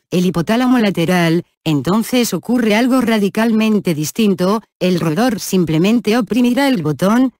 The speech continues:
insaciablemente, hasta colapsar. Curiosamente, el ser humano actúa en forma casi idéntica cuando se trata de estimular su sentido de exploración.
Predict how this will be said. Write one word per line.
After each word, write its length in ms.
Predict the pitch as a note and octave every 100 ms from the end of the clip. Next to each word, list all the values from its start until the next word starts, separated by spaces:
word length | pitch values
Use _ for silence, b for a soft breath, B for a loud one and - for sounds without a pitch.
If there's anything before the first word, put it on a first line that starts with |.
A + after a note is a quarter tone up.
| _
insaciablemente, 1300 | G#3+ A3 E3+ F#3+ - G#3+ B3 G#3 F#3 G3+ F3 F3 G3 - _
hasta 320 | F#3+ G#3 C4
colapsar. 760 | A3+ G#3+ G3 - - D#3+ C3+ C3+ _ _ _ _
Curiosamente, 1040 | G#3 G#3+ C4+ - A#3+ C4+ C4 B3+ B3 -
el 120 | G#3 G#3+
ser 200 | C4 C4
humano 360 | C4+ D4 C4
actúa 320 | A#3 - A#3+
en 100 | G3+
forma 400 | - A#3 A#3+ G#3
casi 380 | E3 G3 - A3
idéntica 580 | G3 G#3+ A3+ A#3+ G3 A3
cuando 340 | G#3 G3+ G3
se 180 | G3 E3
trata 440 | C#3 F#3+ A#3 F3+ D3+
de 100 | E3+
estimular 600 | - F3+ E3+ E3 G3+ G#3
su 160 | A3+
sentido 500 | G3 F3 D#3+ B3+ A#3
de 80 | G#3
exploración. 840 | G3 - F#3 F3 E3+ - C#3 A#2+